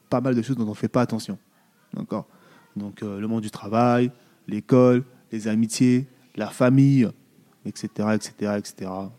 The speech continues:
et cetera. Et du coup, ben, on se, on se retrouve au quotidien, en fait. Vous voyez ? Donc, moi, je veux avoir, je veux de, de votre part des exemples de l'Ubuntu de votre quotidien, même une expérience.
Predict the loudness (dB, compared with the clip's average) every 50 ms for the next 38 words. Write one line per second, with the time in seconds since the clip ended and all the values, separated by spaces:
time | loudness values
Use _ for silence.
0 | _ _ -12 -12 -10 -10 -8 -10 -10 -8 -8 -6 -4 -4 -4 -4 -6 -6 -8 -10
1 | -4 -2 -2 0 0 -2 -4 -6 -10 -12 -12 -10 -8 -8 -8 -8 -6 -6 -6 -6
2 | -4 -6 -8 -10 _ _ _ _ -12 -10 -4 -4 -4 -2 0 0 0 0 0 -2
3 | -2 -2 0 0 0 0 0 -6 -10 -12 -12 _ _ _ _ _ _ _ -10 -8
4 | -6 -6 -6 -6 -8 _ _ _ _ _ _ _ _ _ _ _ _ -16 -16 -16
5 | -16 _ _ _ _ _ 0 4 4 4 4 4 4 4 4 6 6 6 6 6
6 | 6 4 2 0 4 4 4 4 4 2 0 -4 -2 0 0 0 2 0 -2 0
7 | 2 2 2 2 4 2 2 4 4 4 4 4 4 4 4 2 0 -8 -2 0
8 | 2 2 4 2 2 0 0 2 4 4 4 4 2 -2 _ _ _ 0 2 2
9 | 4 4 2 2 2 0 0 0 -4 -2 -2 -4 -4 -6 -12 -16 -18 -18 -18 -20
10 | -20 -20 -18 -18 -18 -18 _ _ _ -2 0 2 2 2 2 0 0 0 0 2
11 | 0 0 -2 -8 -18